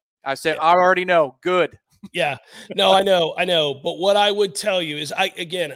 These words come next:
Speaker 2: I get it here. This is every man for himself. We're out for blood. You gotta go get paid. You gotta be part of the super group. I get it. I get it. That said,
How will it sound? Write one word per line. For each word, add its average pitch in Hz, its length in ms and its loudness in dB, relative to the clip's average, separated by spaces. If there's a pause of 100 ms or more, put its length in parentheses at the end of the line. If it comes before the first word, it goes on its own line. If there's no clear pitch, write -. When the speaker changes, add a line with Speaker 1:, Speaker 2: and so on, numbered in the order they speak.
Speaker 2:
I 180 140 -4
get 170 180 -8
it 143 80 -12
here. 139 300 -12
This 165 220 -6
is 147 120 -10
every 175 220 -8
man 185 320 -2
for 185 100 -12
himself. 175 480 -6
We're 165 80 -6
out 160 220 -4
for 160 80 -18
blood. 156 320 -6
You 151 80 -14
gotta 151 200 -6
go 151 120 -10
get 147 180 -12
paid. 156 300 -8
You 143 80 -18
gotta 151 160 -4
be 147 100 -12
part 156 240 -4
of 147 80 -10
the 139 80 -10
super 151 300 -12
group. 147 280 -10
I 147 120 -4
get 135 180 -10
it. 123 140 -16
I 156 80 -6
get 139 140 -8
it. - 80 -20 (760)
That 175 180 -2
said, 131 380 -4